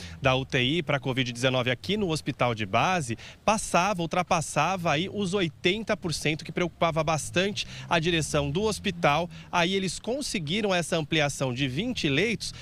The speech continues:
e essa ampliação começaria a funcionar na segunda-feira. Mas em virtude da alta ocupação, esses leitos passaram a funcionar hoje. Então o H B, que tinha cento e dezessete leitos de U T I, passa a ter agora cento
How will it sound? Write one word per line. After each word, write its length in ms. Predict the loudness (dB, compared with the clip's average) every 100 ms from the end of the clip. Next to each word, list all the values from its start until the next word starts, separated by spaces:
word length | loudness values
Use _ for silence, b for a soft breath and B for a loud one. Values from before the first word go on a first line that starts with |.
| B
e 80 | 0
essa 280 | 0 0 -2
ampliação 640 | -2 0 0 0 -2 -2
começaria 640 | -2 -2 0 0 0 0 -2
a 20 |
funcionar 560 | -4 -2 0 2 0
na 260 | 0 0 0
segunda-feira. 720 | -2 -2 0 -2 2 2 2 B B
Mas 220 | 0 0 0
em 80 |
virtude 420 | -4 -2 -2 -2 2
da 140 | 2
alta 600 | 2 0 -4 -4 -2 -2 B
ocupação, 760 | -6 -4 -2 0 0 0 0 0 B B
esses 260 | -2 -2
leitos 300 | 0 -2 -2
passaram 580 | 0 0 0 0 0 -2
a 140 | -2 -4
funcionar 600 | -2 -4 -2 0 0 0
hoje. 500 | 0 2 2 0 -2 -4
Então 320 | 0 0 2
o 60 |
H 200 | 0 0
B, 160 | 0 -2
que 140 | -2
tinha 260 | -6 -2 -2
cento 400 | -2 0 0 -2
e 140 | -2
dezessete 380 | 0 2 0 0
leitos 400 | 2 0 -2 -10 B B -4
de 220 | 0 0
U 100 | 2
T 140 | 2
I, 200 | 4 2 -4 B
passa 260 | 2 2 0
a 40 |
ter 120 | 0 0
agora 320 | 0 0 -2
cento 580 | -4 -2 0 -2 -6